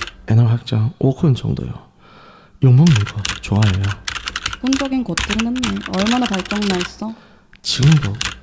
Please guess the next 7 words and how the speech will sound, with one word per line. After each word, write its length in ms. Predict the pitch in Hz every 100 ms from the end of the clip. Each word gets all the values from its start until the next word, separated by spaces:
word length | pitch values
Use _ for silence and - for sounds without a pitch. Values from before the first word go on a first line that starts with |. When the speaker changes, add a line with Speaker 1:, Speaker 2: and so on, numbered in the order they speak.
| -
Speaker 1:
쿠퍼 240 | - - 202
얘기 200 | 135 113
흘러요. 320 | 156 143 98 107 - - - - - - - - _ _ -
여왕 180 | 117 120 110
마린이와 480 | 107 110 113 104 101
대화하는 340 | 110 110 120
것만으로 440 | 113 90 90 90